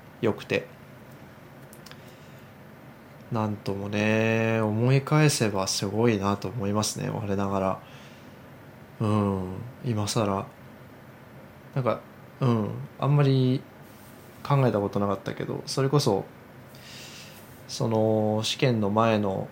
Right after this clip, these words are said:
十日間ぐらいは、ちょっと、あの、自分のね、えーと、症状として、うつ、抑うつ状態にちょっと入ってたので、あまりこ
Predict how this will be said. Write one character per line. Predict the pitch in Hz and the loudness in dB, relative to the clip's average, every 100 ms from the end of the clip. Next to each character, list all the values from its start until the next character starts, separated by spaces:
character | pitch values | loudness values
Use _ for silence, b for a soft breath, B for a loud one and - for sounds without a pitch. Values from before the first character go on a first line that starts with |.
| - | -6
十 | - 113 | -2 0
日 | 110 | 0
間 | 107 107 107 | 2 0 2
ぐ | 110 | 2
ら | 104 | 2
い | 101 | 2
は、 | 107 104 - | 0 0 -2
ち | 120 | -4
ょ | |
っ | 110 | -2
と、 | 107 104 - - - - - - - - | -2 -4 -6 -20 -20 -20 -20 -20 -12 -6
あ | 107 | -4
の、 | 107 | -2
自 | 110 | 0
分 | 110 110 107 | 2 2 2
の | 104 | 0
ね、 | 110 110 - | -2 -6 -8
え | - 101 | -6 -4
ー | |
と、 | - | -2
症 | - 127 120 | 2 6 6
状 | 117 113 104 - | 8 6 6 0
と | - 123 | -6 -6
し | - | -4
て、 | 120 - B B B B B - - | -4 -6 B B B B B -20 -4
う | 117 | -2
つ、 | - 113 110 - | 0 0 0 0
抑 | 113 - 123 | 0 6 6
う | |
つ | 120 - - 110 113 131 | 4 0 0 2 2 2
状 | 117 107 | 2 2
態 | - - | 0 -4
に | 50 104 - - | -4 -8 -10 -8
ち | |
ょ | - | -8
っ | |
と | - | -2
入 | 113 104 | 0 0
っ | |
て | - - | -2 -6
た | 107 | -4
の | 98 | -4
で、 | 101 98 - - - - - - - - - - - - - - - - - - - | -4 -4 -6 -16 -20 -20 -20 -20 -20 -20 -20 -20 -20 -20 -20 -20 -20 -20 -20 -20 -4
あ | 117 | 2
ま | 110 104 | 4 4
り | 104 | 2
こ | 107 98 98 | 0 0 0